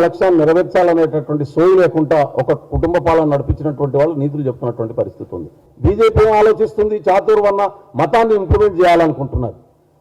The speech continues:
వర్ణ వ్యవస్థను ఇంప్లిమెంట్ చేయాలనుకుంటుంది, రేవంత్ రెడ్డి రాజ్యాంగాన్ని ఇంప్లిమెంట్ చేయాలనుకుంటున్నారు. రేవ-, రాజ్యాంగం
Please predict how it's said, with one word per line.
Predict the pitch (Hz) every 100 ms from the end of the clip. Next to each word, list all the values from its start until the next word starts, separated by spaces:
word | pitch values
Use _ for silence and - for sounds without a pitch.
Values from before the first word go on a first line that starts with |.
| 117
వర్ణ | 165 226 226
వ్యవస్థను | 226 226 214 202
ఇంప్లిమెంట్ | - 202 165
చేయాలనుకుంటుంది, | 180 175 160 143 135 131 110 - 185
రేవంత్ | 202 202 202
రెడ్డి | 190 190
రాజ్యాంగాన్ని | 175 175 214 214 208 180
ఇంప్లిమెంట్ | 180 175 160
చేయాలనుకుంటున్నారు. | 160 147 139 120 117 - 95 _ _ _ _ -
రేవ-, | 165 226 208
రాజ్యాంగం | 175 202 233 226